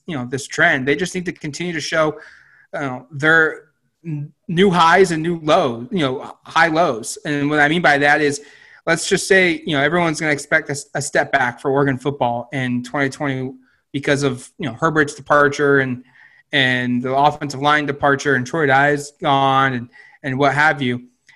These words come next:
And, and if they're gonna have a, a, a step back from last season,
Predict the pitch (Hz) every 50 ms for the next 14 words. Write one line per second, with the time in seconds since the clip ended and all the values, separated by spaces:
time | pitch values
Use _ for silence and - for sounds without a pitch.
0 | _ _ - 156 143 139 135 139 143 156 147 143 143 160 151 147 139 143 147 151
1 | 143 156 156 147 143 156 170 190 180 170 156 139 - - _ - 165 147 139 -
2 | - 160 143 - - 185 156 127 135 151 160 165 160 - - - 156 139 139 143
3 | 143 135 135 - - 165 160 143 135 127 123 -